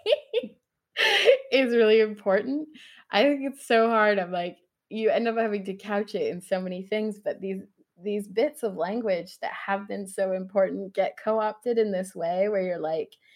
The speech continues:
the term "I'm still learning," to me, it makes my <laughs> hackles go up now. <laughs>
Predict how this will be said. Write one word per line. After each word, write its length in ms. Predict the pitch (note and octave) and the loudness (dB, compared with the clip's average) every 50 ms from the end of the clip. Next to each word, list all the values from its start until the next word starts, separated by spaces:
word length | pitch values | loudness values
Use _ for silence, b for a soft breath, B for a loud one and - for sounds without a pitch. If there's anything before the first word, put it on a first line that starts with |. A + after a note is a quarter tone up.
| b b b b b b b b b _ _ _ - | b b b b b b b b b _ _ _ -6
the 100 | E3+ D#3+ | -6 -6
term 360 | - - A#3 B3 B3 A#3+ A3+ - | -4 -2 -2 0 0 0 -2 -2
"I'm 240 | - F3 F#3 F#3 F#3 | -4 -4 -4 -4 -4
still 260 | F#3+ - G3 E3+ D#3+ | -4 -4 -4 -2 -2
learning," 440 | E3 E3+ F#3+ G3+ F#3+ F#3 E3+ E3 D#3+ - | -2 -2 -2 0 0 -2 -4 -6 -8 -8
to 100 | F#3+ F3+ | -10 -8
me, 500 | E3 E3+ F#3 F#3+ F#3 E3+ D#3 C#3+ - - - _ _ - | -6 -6 -4 -4 -2 -2 -2 -4 -4 -8 -12 _ _ -6
it 200 | E3+ D#3 - - | -6 -6 -4 -2
makes 260 | - G3+ G#3 G3+ - - | -2 -2 -2 -2 -4 -8
my 100 | F3 D#3 | -6 -6
<laughs> 0 | |
hackles 520 | D#3 - A#3+ A#3 - - B3+ A#3+ A3 - | -6 -6 -8 -4 2 4 4 4 2 0
go 120 | - B3 B3 | 0 2 4
up 280 | B3 B3 B3 B3 - | 6 6 6 4 4
now. 280 | C4 C4+ C#4 C#4+ D#4 - A4+ - F#5 - | 2 2 2 4 4 4 4 4 8 10
<laughs> 100 | G4 | 10